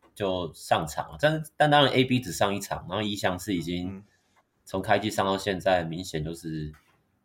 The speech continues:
Speaker 1: 哇，整个，就是他也说自己有伤啊，但是就有两派说法啊。当然有一派支持他，就会觉得让他一直打嘛，调整。啊；有一派就觉得你伤还没好，你就不要出来伤害球队啊，你上来又就是也没什么作用之类的。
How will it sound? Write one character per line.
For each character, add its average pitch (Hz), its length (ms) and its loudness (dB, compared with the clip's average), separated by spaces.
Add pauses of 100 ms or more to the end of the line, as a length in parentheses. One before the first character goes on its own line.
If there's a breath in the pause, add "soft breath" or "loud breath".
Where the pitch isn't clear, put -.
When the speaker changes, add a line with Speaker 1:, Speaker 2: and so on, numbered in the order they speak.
(200)
Speaker 1:
哇， 87 240 0
整 90 140 -8
个， 92 200 -6 (140)
就 151 120 -2
是 160 40 2
他 160 180 2
也 139 100 4
说 120 160 0
自 120 140 0
己 117 60 4
有 85 120 2
伤 78 300 -2
啊， 78 180 -8 (240)
但 156 120 -2
是 160 300 -2 (220)
就 143 220 4 (300)
有 113 120 2
两 98 180 8
派 117 160 6
说 104 240 0
法 76 300 0
啊。 - 20 -4
当 117 140 0
然 120 120 2
有 95 120 2
一 - 20 -4
派 107 240 4
支 104 160 -10
持 101 100 -4
他， 95 200 6
就 98 100 -2
会 98 60 0
觉 87 180 -4
得 85 80 0
让 92 140 4
他 92 140 2
一 95 60 2
直 - 120 -6
打 - 360 -4
嘛， - 100 -14
调 82 220 -4
整。 - 180 -2 (540)
啊； 117 120 4
有 101 80 4
一 90 40 0
派 113 160 4
就 107 80 2
觉 92 200 -2
得 85 260 0 (460)
你 90 80 -8
伤 110 240 0
还 104 140 2
没 98 200 2
好， 95 160 4
你 85 80 -4
就 95 100 -2
不 92 100 -6
要 90 120 4
出 95 240 -6
来 80 360 4
伤 92 280 -4
害 87 140 2
球 78 240 -8
队 78 240 0
啊， 73 100 -6
你 78 120 -6
上 92 260 -2
来 80 120 -2
又 85 260 -4 (380)
就 - 100 -20
是 90 180 -10
也 85 80 -4
没 82 160 -4
什 87 120 -6
么 80 120 -4
作 85 260 -4
用 80 220 -4
之 76 160 -8
类 76 240 -4
的。 76 60 -16